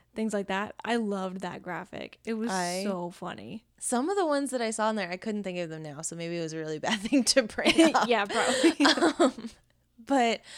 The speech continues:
Speaker 2: I saw some of them, and I was like, "I've said those."
Speaker 1: Oh, yeah, hundred percent.
Speaker 2: I'm cool?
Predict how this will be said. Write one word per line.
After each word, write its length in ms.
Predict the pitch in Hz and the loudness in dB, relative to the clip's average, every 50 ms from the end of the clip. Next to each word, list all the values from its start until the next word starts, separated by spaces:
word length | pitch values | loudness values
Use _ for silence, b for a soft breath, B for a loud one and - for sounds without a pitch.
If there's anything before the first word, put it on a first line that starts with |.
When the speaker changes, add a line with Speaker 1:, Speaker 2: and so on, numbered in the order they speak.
| B B B B - | B B B B 0
Speaker 2:
I 120 | 311 320 | 2 2
saw 180 | 311 330 320 320 | 4 4 4 4
some 240 | 320 294 269 277 | 2 0 -2 0
of 80 | 294 302 | 0 0
them, 180 | 294 269 254 247 | 0 0 0 -2
and 80 | 233 220 | -4 -4
I 120 | 220 226 | -4 -6
was 100 | 233 240 | -6 -6
like, 200 | 247 240 226 - _ _ _ _ _ _ _ _ _ _ _ _ _ _ - | -6 -6 -6 -8 _ _ _ _ _ _ _ _ _ _ _ _ _ _ -4
"I've 340 | - 214 269 302 302 247 208 | 0 2 4 4 2 2 0
said 300 | - 208 196 185 165 160 | 0 0 0 0 -2 -4
those." 480 | 156 151 151 143 - - - - - - | -6 -4 -4 -6 -6 -10 -10 -8 -4 0
Speaker 1:
Oh, 140 | - 285 262 | 2 2 2
yeah, 240 | 220 226 226 208 233 | 2 2 -2 -2 -2
hundred 280 | 220 240 247 233 180 - | -2 -2 -2 -2 -4 -6
percent. 420 | 175 180 - - 185 185 - - _ - _ _ _ _ _ _ _ | -8 -8 -8 -6 -6 -6 -8 -12 _ -20 _ _ _ _ _ _ _
Speaker 2:
I'm 260 | - 202 196 185 185 | -8 -8 -8 -8 -8
cool? 460 | - - - - 214 190 190 208 302 | -10 -10 -6 -4 -4 -4 -2 0 0